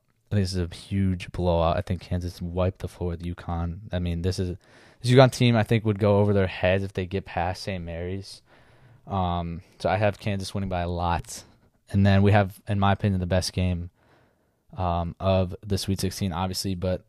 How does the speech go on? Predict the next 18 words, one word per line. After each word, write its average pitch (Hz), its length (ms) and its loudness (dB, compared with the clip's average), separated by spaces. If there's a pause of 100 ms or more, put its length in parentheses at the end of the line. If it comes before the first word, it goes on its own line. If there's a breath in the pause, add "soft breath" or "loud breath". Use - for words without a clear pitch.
(140)
maybe 101 220 -4
the 95 80 -6
best 92 240 -6
game 98 160 -8
of 90 60 -8
the 90 60 -12
tournament 95 380 -8
has 95 140 -8
the 92 80 -12
potential - 480 -12
for - 80 -18
that, 92 160 -4
Gonzaga 92 520 -4
versus 90 240 -4
U 90 100 -4
C - 140 -4
L 90 140 2
A. 87 160 0